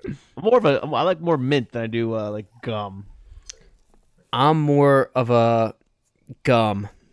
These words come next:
Speaker 2: fan, like the bubble, bubble gum.
Speaker 1: Like
Speaker 2: Like
Speaker 1: Big
Speaker 2: the
Speaker 1: League Chew?
Speaker 2: Yeah, Big League Chew is great. Remember Home Run gum?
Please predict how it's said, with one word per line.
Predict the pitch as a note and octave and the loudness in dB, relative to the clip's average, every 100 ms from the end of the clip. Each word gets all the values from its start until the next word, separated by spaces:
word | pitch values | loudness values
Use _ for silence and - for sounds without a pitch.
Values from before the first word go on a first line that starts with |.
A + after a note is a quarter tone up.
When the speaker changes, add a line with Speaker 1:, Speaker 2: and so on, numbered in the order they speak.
| _ | _
Speaker 2:
fan, | _ - A#2+ G#2 G2 G2+ - _ _ - | _ -6 -2 0 -2 -6 -12 _ _ -8
like | A#2+ A2+ - G#2+ | -2 -2 -4 -4
the | A2+ | -2
bubble, | G#2+ A2+ A2+ A2+ A2 B2 _ _ | 0 0 2 0 -2 -10 _ _
bubble | B2+ A#2 G#2 | 0 0 -2
gum. | A2 G#2+ G#2+ _ _ _ _ _ _ _ _ _ _ _ _ _ - | -4 -6 -10 _ _ _ _ _ _ _ _ _ _ _ _ _ -12
Speaker 1:
Like | A2 | 0
Speaker 2:
Like | C3 | 2
Speaker 1:
Big | B2 - | 4 4
Speaker 2:
the | |
Speaker 1:
League | A#2+ G#2+ | 2 0
Chew? | - A#2+ D#3 D3+ | 0 0 0 2
Speaker 2:
Yeah, | D#3 C#3 G#2+ - | 4 4 2 0
Big | E3+ D#3+ | 2 4
League | E3+ D3+ | 4 4
Chew | - F3+ F3 | 2 4 6
is | D#3 | 4
great. | F3+ F3 F3 - _ _ - | 2 4 4 0 _ _ 0
Remember | F3 A3+ G#3+ | 4 6 4
Home | E3+ G3 F#3 | 6 4 4
Run | F3+ F#3+ | 4 4
gum? | F3+ G3 G3+ G3+ F#3+ | 4 4 6 4 0